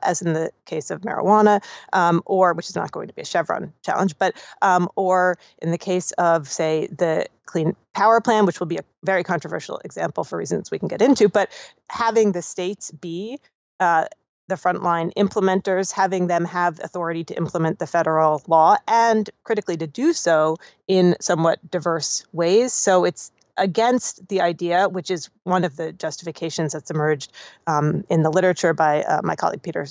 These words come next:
Strauss, for Chevron as uniformity enhancing. So in contrast to having lots of different federal court of appeals decisions, let's say you get Chevron so that the one federal agency issues its one decision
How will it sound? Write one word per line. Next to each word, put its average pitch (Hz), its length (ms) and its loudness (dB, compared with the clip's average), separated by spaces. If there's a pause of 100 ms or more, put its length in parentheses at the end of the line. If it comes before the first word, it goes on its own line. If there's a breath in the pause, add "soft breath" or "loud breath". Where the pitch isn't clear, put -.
(140)
Strauss, 226 500 2 (260 loud breath)
for 190 160 0
Chevron 175 480 2
as 190 540 0 (720 soft breath)
uniformity 185 1040 -2 (120)
enhancing. 170 640 -4
So 170 420 -2
in 170 100 -4
contrast 160 420 -6
to - 60 -10
having 160 220 -4
lots 151 200 -4
of 156 80 -12
different - 280 -10
federal 160 420 -2 (120)
court 156 160 0
of 139 60 -8
appeals 240 360 2
decisions, 180 420 0
let's 170 200 -6
say 165 120 0
you 160 140 -4
get 160 240 -2 (160)
Chevron 175 600 2
so - 160 -4
that 160 220 -4
the 180 80 -4
one 208 340 4
federal 170 380 0
agency 175 600 -2
issues 165 320 -6
its - 200 -12
one 196 280 4
decision 165 600 0